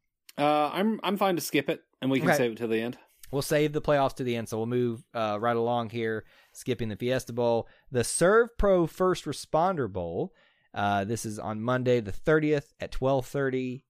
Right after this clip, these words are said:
Speaker 2: e-, on E S P N. Western Kentucky Hilltoppers versus the Western Michigan Broncos. Which West team wins, Ben?
Speaker 1: Uh, so of these directional matchups, it comes down to the mascots.
Speaker 2: Oh, no.
Speaker 1: And the stupidest mascot
Speaker 2: No.
Speaker 1: of all is also hilarious.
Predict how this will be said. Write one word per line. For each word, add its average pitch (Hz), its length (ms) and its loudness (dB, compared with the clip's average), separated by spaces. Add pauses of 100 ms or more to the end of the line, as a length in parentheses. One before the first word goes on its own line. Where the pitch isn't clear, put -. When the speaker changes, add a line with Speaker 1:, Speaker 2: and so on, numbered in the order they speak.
(100)
Speaker 2:
e-, 113 160 -8
on 101 160 -10
E 117 160 -4
S 113 180 -2
P 117 180 -6
N. 113 180 -4
Western 131 360 -2
Kentucky 113 420 -4
Hilltoppers 104 680 -4
versus 98 300 -10
the 98 100 -10
Western 110 480 0
Michigan 98 500 -4
Broncos. 113 580 -2
Which 175 220 -2
West 147 340 0
team 151 280 0
wins, 127 400 2
Ben? 120 380 0 (580)
Speaker 1:
Uh, 123 260 2
so 139 180 2
of 139 120 2
these 139 200 4
directional 127 500 0
matchups, 120 720 0
it 104 120 -8
comes 117 360 -2
down 117 300 0
to 120 100 -6
the 110 100 -2
mascots. 110 880 -4 (380)
Speaker 2:
Oh, 127 160 0
no. 120 160 -2
Speaker 1:
And 117 400 2
the 127 260 4
stupidest 156 680 4
mascot 147 600 2
Speaker 2:
No. 180 120 8
Speaker 1:
of 170 60 8
all 156 340 8
is 123 300 4
also 139 460 4
hilarious. 139 1000 2